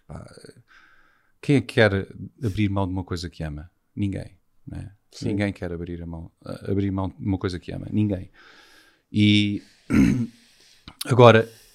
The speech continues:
Speaker 1: é preciso também, eh, eh, perceber que a morte é, é, é irreversível.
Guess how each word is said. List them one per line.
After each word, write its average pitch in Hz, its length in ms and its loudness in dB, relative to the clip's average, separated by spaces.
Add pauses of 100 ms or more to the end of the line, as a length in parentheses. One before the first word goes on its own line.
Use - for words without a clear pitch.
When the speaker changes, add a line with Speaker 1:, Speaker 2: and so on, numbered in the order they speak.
(120)
Speaker 1:
é 123 120 2
preciso - 400 0
também, 107 680 0
eh, 98 480 -10 (480)
eh, 95 540 -4 (420)
perceber 117 480 0
que 113 400 2 (960)
a 120 120 4
morte 117 500 2 (120)
é, 101 720 -8
é, - 300 -14 (1800)
é 101 520 0 (760)
irreversível. 104 760 -2